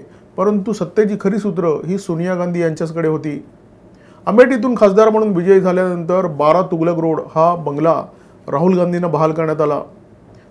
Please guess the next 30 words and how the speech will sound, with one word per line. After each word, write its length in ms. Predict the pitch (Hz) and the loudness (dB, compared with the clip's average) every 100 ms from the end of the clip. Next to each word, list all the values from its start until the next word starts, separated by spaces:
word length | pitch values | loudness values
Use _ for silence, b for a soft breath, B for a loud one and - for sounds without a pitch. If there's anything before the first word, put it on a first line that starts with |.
| - | -4
त्याच्यापूर्वी 420 | 165 202 196 208 | 2 4 4 4
ते 300 | 185 214 214 | 4 6 6
त्यांच्या 360 | 214 180 170 202 | 4 -2 0 0
मातोश्री 540 | 175 170 208 208 165 139 | 0 2 0 0 -2 -2
सोनिया 380 | - 170 175 196 185 | -4 -4 -2 -2 -2
गांधी 380 | 160 160 175 139 - | -2 -2 -2 -4 -6
यांच्या 380 | - 151 147 180 | -4 -4 -4 -6
दहा 260 | 160 139 170 | -4 -4 -2
जनपद 420 | 165 156 156 - | -2 -2 -2 -2
या 120 | 147 | -4
बंगल्यावर 380 | 147 147 160 156 | -4 -2 0 2
राहत 200 | 143 147 | 0 -2
असत. 200 | 143 151 - - - - b b b b b b | -4 -6 -8 -18 -20 -20 b b b b b b
दोन 140 | 165 226 | 4 6
हजार 200 | 262 262 | 6 4
चार 240 | 220 226 | 6 6
पासून 340 | 220 214 226 214 | 6 0 0 -2
तब्बल 300 | 185 175 208 | 0 2 2
एकोणीस 320 | 185 214 190 | 2 0 0
वर्ष 180 | 185 180 160 139 - | 0 2 2 0 -4
राहुल 300 | 147 160 185 | -2 0 0
गांधी 220 | 175 170 | 0 -2
यांचा 220 | 170 165 170 | -2 -2 -4
मुक्काम 500 | 147 147 165 139 - - b b b | -6 0 0 0 -6 -16 b b b
बारा 260 | 139 160 226 | 2 4 6
तुगलक 380 | 190 185 190 180 | 2 0 0 0
रोड 220 | 170 147 | 0 0
या 120 | 160 | -2
बंगल्यावर 440 | 151 147 156 160 | -2 -2 2 2
आहे. 140 | 156 | 2